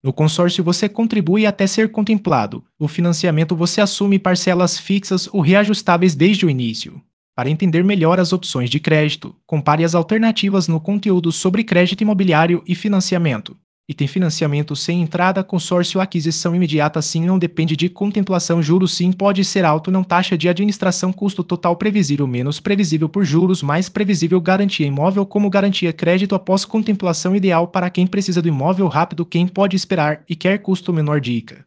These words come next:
se precisa mudar logo, foque em simular financiamentos. Se pode esperar e prefere pagar menos no longo prazo, avalie consórcios.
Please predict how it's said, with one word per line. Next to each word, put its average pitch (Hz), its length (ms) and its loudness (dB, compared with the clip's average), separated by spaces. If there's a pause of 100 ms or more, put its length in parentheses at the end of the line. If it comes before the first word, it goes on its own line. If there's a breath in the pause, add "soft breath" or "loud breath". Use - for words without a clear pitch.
se - 180 -6
precisa 190 380 0
mudar 147 300 0
logo, 120 380 -2 (280 soft breath)
foque 180 300 -2
em 151 40 0
simular 156 460 0
financiamentos. 135 1120 -4 (240)
Se 143 100 -4
pode 175 260 2
esperar 165 520 0
e 185 80 -2
prefere 185 420 0
pagar 180 300 0
menos 156 260 0
no 160 80 0
longo 165 300 0
prazo, 143 440 0
avalie 139 360 -2
consórcios. 131 880 -4